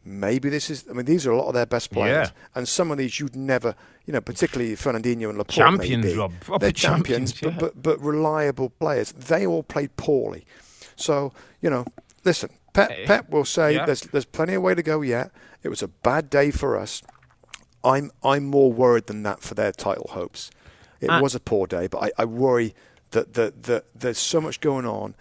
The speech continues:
Speaker 2: Hmm.
Speaker 1: they're gonna focus on other competitions.
Speaker 2: Sunday, Rob, they face Arsenal at home, an Arsenal team that, that, that's shown on the day they, they can be a challenge when they're up for it. If that didn't go for the three points, all of a sudden people would start asking questions, though.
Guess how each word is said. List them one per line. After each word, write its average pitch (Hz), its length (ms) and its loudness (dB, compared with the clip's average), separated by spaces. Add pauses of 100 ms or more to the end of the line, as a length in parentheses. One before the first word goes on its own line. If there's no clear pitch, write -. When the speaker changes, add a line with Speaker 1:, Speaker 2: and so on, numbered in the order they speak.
(100)
Speaker 2:
Hmm. 92 160 -6
Speaker 1:
they're 120 220 4
gonna 143 200 -2
focus 113 460 -2
on 90 140 -8 (180)
other 107 220 -4
competitions. 101 800 -12 (520)
Speaker 2:
Sunday, 214 440 6
Rob, 107 200 2 (320)
they 160 280 0
face 165 440 0
Arsenal 147 680 4
at 110 180 -8
home, 113 280 0
an 139 80 0
Arsenal 135 340 0
team 139 400 0
that, 123 140 0
that, 110 280 -4
that's 113 180 -8
shown 139 300 2
on 131 160 2
the 123 80 2
day 123 320 2
they, 135 160 2
they 117 280 -2
can 120 180 -2
be 113 140 2
a 104 40 0
challenge 117 320 0
when 127 140 4
they're 117 160 4
up - 160 -2
for 101 260 -2
it. 120 160 -4 (1160)
If 135 180 -4
that 143 240 6
didn't 202 260 4
go 185 220 10
for - 180 -2
the 143 60 2
three 160 240 4
points, 147 340 2
all 180 140 6
of 170 60 4
a 165 60 6
sudden 170 240 2
people 160 240 4
would 165 140 0
start 127 260 2
asking 113 260 -4
questions, 107 420 -2
though. 117 180 0